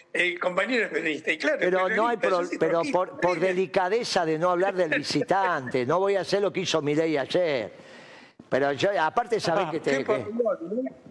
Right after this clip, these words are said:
Speaker 1: Qué papelón, qué papelón de Milei ayer. Qué vergonzoso, porque ir a decirle a donde está todo el, el séquito de, de sectores que manejan el poder, salir a decirle que, le faltó decir como le dijo a Larreta, que eran,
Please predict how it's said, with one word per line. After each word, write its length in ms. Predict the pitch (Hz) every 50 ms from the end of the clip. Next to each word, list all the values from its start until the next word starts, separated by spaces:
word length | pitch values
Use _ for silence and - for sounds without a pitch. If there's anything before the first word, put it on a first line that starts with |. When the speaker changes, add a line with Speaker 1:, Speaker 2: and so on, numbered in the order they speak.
| - -
Speaker 1:
Qué 100 | 269 262
papelón, 800 | - 240 214 - 190 190 220 226 214 180 - - 135 - - _ _ _ _ _ -
qué 100 | 220 240
papelón 420 | 226 226 196 190 196 208 180 151 147
de 120 | 143 135
Milei 300 | 135 139 139 147 139 139
ayer. 240 | 139 135 - - 139 135 - _ _ _ _ _ _ _ _ _ _ -
Qué 120 | 214 220
vergonzoso, 680 | 220 185 170 165 151 151 - 202 190 - - 156 147 139
porque 360 | 151 143 143 151 151 147 - - - - - - _ -
ir 220 | 185 196 196 196
a 40 | 185
decirle 760 | 170 - - 190 196 196 196 180 160 156 151 143 135 135 - _ _ _ _ _ _ _ -
a 140 | - 160 151
donde 380 | 151 147 - 160 156 151 151 139
está 340 | 127 - - 180 180 175 -
todo 300 | - 175 175 170 160 156
el, 500 | 139 139 139 135 135 135 135 139 135 - - _ _ _ _ -
el 100 | 165 160
séquito 560 | - - - 180 175 - 160 151 - 156 151
de, 420 | 151 147 147 143 143 139 135 131 _ _ _ _ _ _ _ _ _ _ -
de 80 | - 143
sectores 680 | - - 151 147 - - 185 180 175 175 165 156 139 -
que 200 | - - 160 151
manejan 440 | 151 151 156 170 180 170 - 165 156
el 140 | 151 143 135
poder, 300 | 175 165 170 190 185 180
salir 280 | - 151 147 160 160
a 40 | 147
decirle 360 | - - - 175 175 160 143
que, 240 | 143 143 135 135 - - - 247 233 - - -
le 80 | 180
faltó 220 | 175 208 220 226 302
decir 320 | 277 - - 262 247 -
como 500 | - 220 196 190 180 175 170 165 165 160
le 140 | 156 160 170
dijo 180 | 180 175 175 185
a 40 | 165
Larreta, 420 | 160 165 190 262 262 - 156 147
que 80 | 143 160
eran, 480 | 165 170 151 143 143 139 135 135 127